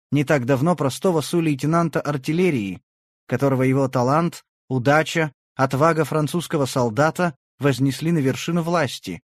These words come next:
и сделали вершителем судеб Европы. Наполеон не стал доверять бумаге свои впечатления о Франции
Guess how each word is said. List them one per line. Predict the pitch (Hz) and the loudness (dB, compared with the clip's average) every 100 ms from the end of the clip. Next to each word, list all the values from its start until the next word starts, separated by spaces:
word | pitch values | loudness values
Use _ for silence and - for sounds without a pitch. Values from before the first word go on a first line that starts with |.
| _ - | _ -6
и | 110 | -6
сделали | 107 147 135 123 | 0 0 2 0
вершителем | 120 113 165 160 156 143 | -2 -4 -4 -4 -4 -4
судеб | - 135 110 127 | -2 -2 -2 -4
Европы. | 127 110 98 85 _ 78 - _ _ _ _ _ _ 117 | -4 -4 -6 -10 _ -18 -18 _ _ _ _ _ _ -6
Наполеон | 113 170 220 233 | 0 2 4 4
не | 214 | 2
стал | - 233 | 2 2
доверять | 190 185 196 160 | 2 2 2 0
бумаге | 151 170 190 165 | 2 2 2 0
свои | 151 151 160 | -2 0 -2
впечатления | - 139 127 143 160 156 139 139 | -2 -6 -4 0 0 2 0 0
о | 131 | -2
Франции | - 156 139 113 - 92 | 0 2 2 0 -6 -10